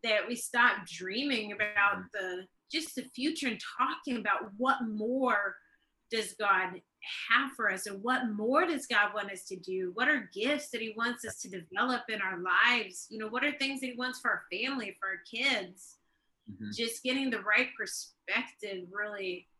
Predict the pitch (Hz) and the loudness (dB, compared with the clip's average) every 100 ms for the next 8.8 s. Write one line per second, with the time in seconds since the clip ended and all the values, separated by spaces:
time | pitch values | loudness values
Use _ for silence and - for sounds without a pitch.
0 | _ 240 190 - 196 202 - 170 170 - | _ -2 -2 -2 -6 -6 -6 -8 -8 -10
1 | 85 82 78 - 117 113 139 135 170 175 | -6 -6 -6 -6 -6 4 6 6 2 4
2 | 139 113 104 98 98 90 - - 98 98 | 4 4 2 2 -2 -4 -6 -10 -6 -4
3 | 87 - 113 120 131 131 110 110 110 110 | -4 -4 -2 4 6 6 4 2 0 -2
4 | 98 101 - 104 98 95 101 95 92 - | -2 -4 -10 -8 -6 -4 -4 -4 -8 -10
5 | 107 107 107 - 110 - 117 101 95 - | -6 -2 -2 0 0 0 -2 -4 -6 -12
6 | _ _ _ 107 117 143 165 - 104 92 | _ _ _ -2 2 2 0 -2 -2 -2
7 | 87 - _ _ _ - 90 110 110 107 | -2 -6 _ _ _ -14 -2 2 2 2
8 | - 101 - - 107 110 107 | -2 -4 -6 -4 -2 -2 -2